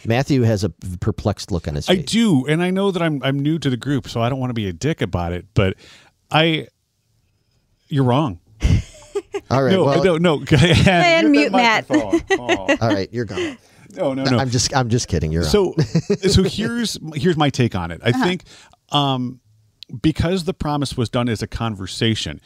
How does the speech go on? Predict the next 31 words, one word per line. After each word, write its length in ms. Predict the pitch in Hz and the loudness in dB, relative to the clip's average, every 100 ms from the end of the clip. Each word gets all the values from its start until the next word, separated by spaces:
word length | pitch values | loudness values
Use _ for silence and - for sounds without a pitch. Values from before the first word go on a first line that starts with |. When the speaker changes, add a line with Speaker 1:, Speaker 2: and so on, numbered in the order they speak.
| - - _ | -20 -20 _
Speaker 2:
to 120 | - | -4
me, 340 | 131 165 190 165 | -2 -2 -4 -2
a 60 | |
MacGuffin 480 | 135 123 123 131 135 | -2 -2 -4 -4 -4
is 120 | 117 | -4
something 420 | - 120 - 120 110 | -4 -6 -4 -4 -2
that 140 | 101 | -4
just 220 | - 98 | -4 -8
comes 260 | - 120 107 | -4 -4 0
in 220 | 113 110 | 0 0
and 180 | 110 104 | -2 -2
it 140 | 101 - _ _ _ _ | -2 -4 _ _ _ _
purposely, 440 | - 139 127 - | -2 0 0 0
like, 240 | 113 104 - | 0 0 0
pushes 320 | 143 127 117 | 0 0 -4
a 60 | 110 | -4
plot 320 | - 110 104 | 0 0 0
in 100 | 104 | -4
a 60 | |
different 280 | 92 98 95 | -4 -4 -4
direction. 400 | 98 90 - 80 - - - _ 139 | -2 -2 -4 -12 -16 -20 -20 _ -6
If 120 | 131 | -4
you 80 | 147 | -4
have 140 | 151 | -4
a 40 | 160 | -6
conversation 580 | 156 151 135 127 - 113 | -6 -6 -6 -6 -4 -4
and 80 | |
a 40 | 98 | -4
promise 400 | - 185 170 120 | -4 -4 -4 -4
is 80 | 98 | -4
involved, 420 | 87 92 87 | 0 0 0